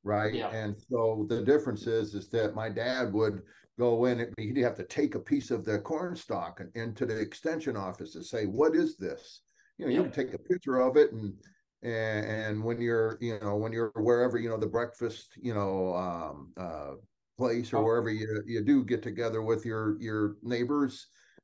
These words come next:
Speaker 1: um, you could show each other pictures of it. I have an app on my phone that I could take a picture of a tree and it'll tell me what kind of tree it is. I'm,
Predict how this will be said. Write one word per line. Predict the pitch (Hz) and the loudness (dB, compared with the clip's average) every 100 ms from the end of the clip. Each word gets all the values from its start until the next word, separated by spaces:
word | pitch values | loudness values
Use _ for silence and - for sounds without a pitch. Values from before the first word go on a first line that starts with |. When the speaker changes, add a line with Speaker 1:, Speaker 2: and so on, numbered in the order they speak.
| _ - | _ 2
Speaker 1:
um, | 143 139 135 147 | 4 6 4 2
you | |
could | 160 180 | 0 -2
show | - 349 370 | -2 0 2
each | 320 | 2
other | 226 208 | 2 0
pictures | 208 302 285 202 | -2 -4 -4 -2
of | 156 - | 0 2
it. | - | 4
I | 254 | 4
have | 214 | 4
an | - | 0
app | 190 226 190 | -4 -4 0
on | 143 | 0
my | 113 | 0
phone | 104 123 110 104 | -2 -2 0 2
that | 104 110 | 2 2
I | 110 | 2
could | 123 - | -2 -2
take | 147 | -2
a | 139 | -2
picture | - 156 156 147 | -4 -2 2 2
of | 127 | 0
a | |
tree | 123 - 147 127 | -4 -2 -2 0
and | 104 | -2
it'll | 90 | -4
tell | - 127 | -2 0
me | 127 | 0
what | 120 120 - | 0 0 -2
kind | 120 110 | -6 -6
of | - | -6
tree | 139 123 95 | -4 0 0
it | 78 | -2
is. | 78 71 113 | -4 -6 -6
I'm, | 110 | -6